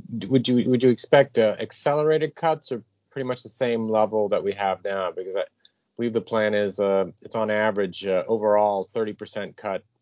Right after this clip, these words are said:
reduction by mills. You know, the tier A type mills don't have to cut, but the other ones do. Uh, but we've already seen provinces play catch up here at the end of the year. So, like, uh, Shandong was down thirty percent, uh,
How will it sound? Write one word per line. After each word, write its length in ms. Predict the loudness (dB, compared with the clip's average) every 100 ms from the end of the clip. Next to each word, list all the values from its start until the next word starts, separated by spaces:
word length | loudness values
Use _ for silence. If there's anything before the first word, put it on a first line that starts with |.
| _ _ _ -10
reduction 500 | -6 -6 -6 -10 -4
by 180 | -2 -2
mills. 640 | 0 2 2 0 -6 -18 _ _ -8
You 100 | -6
know, 40 |
the 100 | -4
tier 300 | 2 8 10
A 200 | 12 10
type 280 | 8 2 2
mills 300 | 2 0 0
don't 160 | -2 -2
have 140 | -4
to 80 | -6
cut, 320 | 0 0 0
but 140 | -2 -2
the 80 | 0
other 160 | 0
ones 240 | -2 -4 -4
do. 340 | 0 2 0 -6 _ _ _ _ _
Uh, 180 | -2 0
but 140 | 0
we've 160 | 0 4
already 260 | 4 4
seen 420 | 0 -2 -2 -2 -6
provinces 760 | 0 0 2 -2 -4 -6 -8 -20 _
play 180 | 0 0
catch 360 | 4 2 4
up 200 | 0 0
here 420 | -2 0 0 -2 -8 _ _
at 140 | -10 -6
the 100 | -4
end 80 | -4
of 80 |
the 80 | -4
year. 260 | -2 0 0
So, 280 | 0 -2 0
like, 200 | -2 -2
uh, 180 | -6 -4
Shandong 600 | -2 0 2 0 0 -4
was 140 | -4
down 360 | -2 0 -2 -8 _ _ _ _ _ 2
thirty 200 | 4 2
percent, 560 | -2 -6 -2 -2 -2
uh, 260 | -2 0 -2